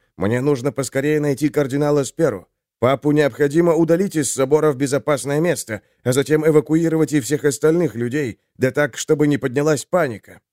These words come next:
Вигор прикоснулся к своему воротничку священника. «Быстрее, чем я, этого не сделает никто».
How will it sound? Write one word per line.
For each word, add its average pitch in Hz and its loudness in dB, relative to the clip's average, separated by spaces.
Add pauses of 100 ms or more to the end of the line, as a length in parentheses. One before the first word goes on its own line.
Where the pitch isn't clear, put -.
(320)
Вигор 131 0
прикоснулся 151 -2
к 147 -8
своему 147 0
воротничку 131 -4
священника. 85 -6 (420)
«Быстрее, 160 0
чем 143 -2
я, 151 2
этого 151 0
не 139 0
сделает 131 -2
никто». 110 -8